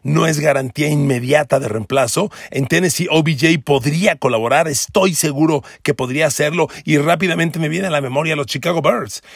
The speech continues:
Chicago perdió a Allen Robinson, no tiene un reemplazo completo. Entonces, amigos, hay muchos espacios por cubrir. Que O B J no se ha llamado, me brinca. Y junto con él, Jarvis Landry.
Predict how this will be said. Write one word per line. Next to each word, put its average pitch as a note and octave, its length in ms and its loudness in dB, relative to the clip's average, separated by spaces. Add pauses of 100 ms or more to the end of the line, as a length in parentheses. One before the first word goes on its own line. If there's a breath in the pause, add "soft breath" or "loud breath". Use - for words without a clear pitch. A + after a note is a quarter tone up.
Chicago G3 440 2
perdió F3+ 280 2
a G3 40 8
Allen G3+ 200 2
Robinson, G3+ 480 2
no F#3 160 4
tiene C#4+ 300 2
un E4 80 2
reemplazo E3 540 0
completo. B2+ 440 -4
Entonces, E3+ 460 0 (180 loud breath)
amigos, F#3 440 2
hay D#4 160 2
muchos D#3 360 0
espacios B2 480 -2
por A2 200 -6
cubrir. A#2 400 -4 (260 loud breath)
Que A3 140 8
O E4 120 4
B C#4+ 140 2 (100)
J A3+ 220 4
no G#3 140 4
se F#3+ 120 2
ha F#3 40 2
llamado, E3 520 0
me C3 460 -4
brinca. C#3+ 640 -4 (400 soft breath)
Y F#3+ 100 0
junto A3 300 2
con A3+ 160 4
él, D4 180 6
Jarvis C#4 340 4
Landry. C4+ 520 -4